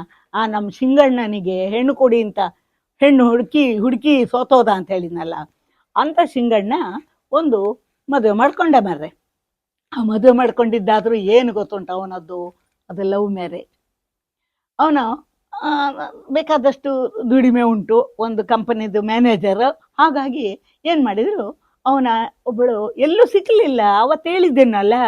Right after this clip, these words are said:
ಎಲ್ಲೆಲ್ಲೂ ಹುಡುಕಿದ್ರು ಹೆಣ್ಣಿಲ್ಲ ಅಂತ. ಈಗ ಅವನೇನ್ ಮಾಡಿದ, ಬೇರೆ ಯಾವ ಕೆಲ್ಸವೂ ಬೇಡ ಅಂತ ಅವನು, ಅವನ ಟೈಪಿಸ್ಟ್, ಭಾರಿ ಚಂದದವಳು, ಸುಂದರಿ. ಆದ್ರಿಂದ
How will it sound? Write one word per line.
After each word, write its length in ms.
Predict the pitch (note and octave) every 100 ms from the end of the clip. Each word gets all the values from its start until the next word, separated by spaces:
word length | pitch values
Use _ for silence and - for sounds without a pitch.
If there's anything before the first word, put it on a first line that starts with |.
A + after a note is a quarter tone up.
| F#3+ F3 _ _ G#3+
ಎಲ್ಲೆಲ್ಲೂ 440 | G#3+ A3 C4 D#4+
ಹುಡುಕಿದ್ರು 440 | D#4 B3+ C4+ A#3 A#3
ಹೆಣ್ಣಿಲ್ಲ 460 | A#3 A3 G3 F#3 F3+
ಅಂತ. 180 | F3 G3 - _ _ -
ಈಗ 220 | A4+ C4+ G#3+ G#3 _
ಅವನೇನ್ 340 | C#4 C#4+ B3 G3+
ಮಾಡಿದ, 240 | G3+ A3+ G#3
ಬೇರೆ 680 | F3+ E3+ E3+ F#3+ G#3+ A#3 G#3
ಯಾವ 300 | E3+ F#3+ B3
ಕೆಲ್ಸವೂ 420 | A#3 G#3 - G#3
ಬೇಡ 240 | F3+ F3 F3
ಅಂತ 200 | F3 E3+ B3+ - _ _ _ -
ಅವನು, 400 | A#3+ C#4 C#4 F#3 _ _ _ _ _ _
ಅವನ 200 | - D4+ C4 - - -
ಟೈಪಿಸ್ಟ್, 500 | C#4+ - A3+ - - _ -
ಭಾರಿ 240 | G3 G3+ G3+
ಚಂದದವಳು, 840 | G3 G#3 G3 F3+ E3+ F3 C4 - _ -
ಸುಂದರಿ. 480 | A#3 G#3+ F#3+ F#3 G#4+ B4+ _ -
ಆದ್ರಿಂದ 440 | C4+ A3+ G#3+ C4